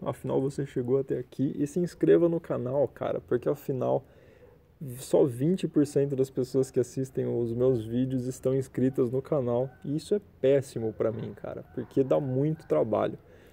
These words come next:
Eu gastei aproximadamente oito horas pra gravar esse vídeo aqui, por incrível que pareça, porque eu tive que anotar cada detalhe dessa mochila,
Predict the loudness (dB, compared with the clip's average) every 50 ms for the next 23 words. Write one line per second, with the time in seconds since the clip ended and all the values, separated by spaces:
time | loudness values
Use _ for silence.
0 | -20 -20 -20 -20 _ 4 4 6 8 6 6 4 2 -4 2 4 6 6 6 4
1 | -2 -2 -2 -2 2 2 2 2 2 0 -2 -2 2 2 2 2 2 -2 -4 -4
2 | -6 -8 -6 -8 -8 -8 -10 _ _ -6 4 8 8 8 8 6 2 -2 2 4
3 | 6 8 8 10 10 8 6 6 2 -2 0 0 2 4 4 2 2 2 2 0
4 | 0 0 0 -2 -4 -8 -8 -6 -6 -6 -2 -2 -2 -2 -2 -6 -6 -4 -4 -4
5 | -4 -6 -16 _ -20 -20 -20 -20 _ -18 -10 -2 0 0 0 0 -2 -4 -2 0
6 | 2 2 2 2 2 2 0 0 0 2 0 4 6 6 6 6 4 0 -4 -4
7 | -4 -4 -2 -2 -2 -2 -2 -2 -2 -2 -2 -4 -4 -4 -2 0 0 -2 -2 -2
8 | -4 -4 -4 -6 -8 -10 -8 -6 -6 0 0 2 4 4 4 2 2 -4 -6 -4
9 | 0 0 0 2 0 0 0 -2 -4 -4 -4 -6 -8 -12 -10 -4 -4 -2 -2 -2
10 | -4